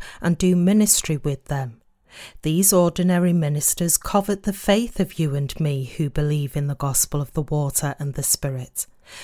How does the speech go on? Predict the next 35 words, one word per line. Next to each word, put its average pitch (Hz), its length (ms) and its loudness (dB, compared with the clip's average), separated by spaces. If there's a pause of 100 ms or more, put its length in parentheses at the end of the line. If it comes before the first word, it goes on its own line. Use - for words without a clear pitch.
When 147 220 -2
we 175 200 4
look 165 280 0
at - 140 -6
them, 185 280 2 (320)
there 208 260 6
are 214 160 6
not 233 280 2
that 175 220 -4
many 151 240 -2
cases 151 640 -2
where 147 140 0
the 151 140 -4
sheep - 480 0
believe 160 560 0
and 196 160 4
follow 220 440 4
their 139 280 -4
shepherd - 500 -4
with 147 180 -6
their 156 220 0
hearts. 190 680 0 (800)
Jehovah 269 480 2
Witnesses 170 720 -2
tell 170 260 0
us 160 120 -2
that 156 280 -2
our 233 260 2
brothers 226 400 0
and 202 160 2
sisters 139 680 -2 (280)
obey 170 520 2
our 208 280 2
leaders 156 500 -2
blindly. 185 840 0